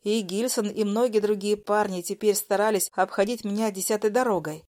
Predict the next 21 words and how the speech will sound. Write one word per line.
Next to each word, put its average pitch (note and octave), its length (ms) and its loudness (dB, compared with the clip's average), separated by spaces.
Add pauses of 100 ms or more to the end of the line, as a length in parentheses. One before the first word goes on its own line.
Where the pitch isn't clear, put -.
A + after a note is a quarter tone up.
подальше A#3 580 2
от F3+ 100 -2
отработки. A3 720 0 (380)
Ну F#3 340 -2
и C4+ 60 2
славно. A3 680 2 (240)
Я, G3 80 -6
наоборот, A3 480 4
этому G3 240 -2
радовалась F#3+ 560 0 (160)
и G#3 80 -2
была G3 320 6
очень G3+ 200 0
благодарна G3+ 580 2
магистру F#3+ 520 -2
Флемер G3 540 0
за F#3+ 80 -4
находчивость G3+ 800 -2
и G3+ 180 -2
неосознанную G#3 680 2
помощь. E3 500 -2